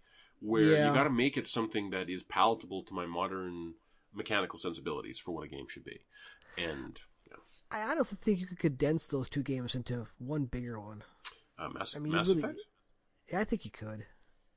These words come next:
Speaker 1: Yeah.
Speaker 2: There's, there's big empty spaces in the first and the third. I mean, the second one is obviously the best of the three.
Speaker 1: Yes.
Speaker 2: But it's
Speaker 1: The thing is, everyone's
Speaker 2: Just
Speaker 1: gonna
Speaker 2: just
Speaker 1: start with the first one and just gonna go, "Why was this popular?" and then not play the second one.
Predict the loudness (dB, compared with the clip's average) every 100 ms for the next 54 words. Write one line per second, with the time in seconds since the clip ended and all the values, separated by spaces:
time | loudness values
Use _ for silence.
0 | _ _ _ _ _ _ _ -12 -2 2
1 | 2 2 0 2 4 4 2 6 12 12
2 | 10 4 4 4 2 2 2 0 -2 -4
3 | -4 -2 0 -2 -6 -4 2 2 4 2
4 | 2 0 0 0 2 2 0 -2 -4 -4
5 | -6 -8 -16 -16 -12 -12 -14 -18 -12 -12
6 | -12 -16 -10 -4 -4 -4 -4 -4 -4 -10
7 | _ -18 -18 -18 -20 -20 _ _ -16 -2
8 | 4 4 6 6 8 8 8 6 6 6
9 | 6 2 -4 0 0 0 2 2 0 -8
10 | -2 0 2 4 4 4 4 4 4 2
11 | -2 0 0 2 0 0 0 -2 0 0
12 | -2 -6 -6 -6 -8 -8 -16